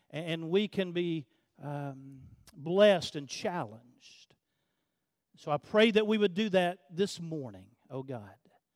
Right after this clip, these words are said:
I thank you again for the wonderful time of worship and praise and adoration. And now I pray that our hearts would be ready for your word. For it's in Jesus' name we pray.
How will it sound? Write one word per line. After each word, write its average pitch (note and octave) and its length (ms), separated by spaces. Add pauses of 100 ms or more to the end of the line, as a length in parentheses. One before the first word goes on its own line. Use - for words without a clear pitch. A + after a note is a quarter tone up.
(1300)
I - 40 (140)
thank E3+ 240
you E3+ 80
again C#3+ 420
for C#3+ 100
the C3 100
wonderful C#3+ 580
time A#2 600
of A2 180 (500)
worship C3+ 600 (100)
and G#2 120 (280)
praise A#2 560
and G#2 80
adoration. C3 720 (1300)
And A#2+ 80
now C#3 160
I C#3 60
pray D#3+ 320
that C3+ 160
our C3 100
hearts D3 480
would C3 120
be B2+ 100
ready B2 320
for C3 160
your B2 160
word. A2 580 (1160)
For C#3+ 100
it's C3+ 160
in C#3+ 100
Jesus' C#3 600
name C3 300
we B2 120
pray. G#2+ 580